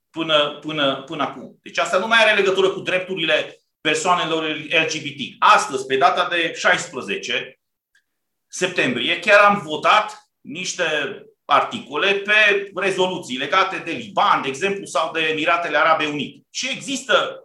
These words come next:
au fost amendamente unde erau criticate aceste țări pentru faptul că criminalizează homosexualitatea și chiar îi condamnă la moarte pe respectivi. Am votat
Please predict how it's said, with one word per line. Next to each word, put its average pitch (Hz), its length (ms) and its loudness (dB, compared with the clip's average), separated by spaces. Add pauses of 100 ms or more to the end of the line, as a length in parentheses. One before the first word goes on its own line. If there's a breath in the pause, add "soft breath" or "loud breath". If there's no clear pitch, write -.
(120)
au 143 140 0
fost 208 260 -6
amendamente 107 880 -2 (440)
unde 247 260 -2
erau 226 240 6
criticate 208 520 0
aceste 170 360 -6
țări - 380 -14 (320)
pentru 190 300 0
faptul 233 380 -2
că 220 180 0
criminalizează 196 1120 0 (460)
homosexualitatea 190 1000 2
și 196 200 -4
chiar 208 260 4
îi 202 100 2
condamnă 196 460 2
la 170 120 4
moarte 170 320 0
pe 165 120 -8
respectivi. 160 580 -8
Am 135 260 2
votat 185 580 0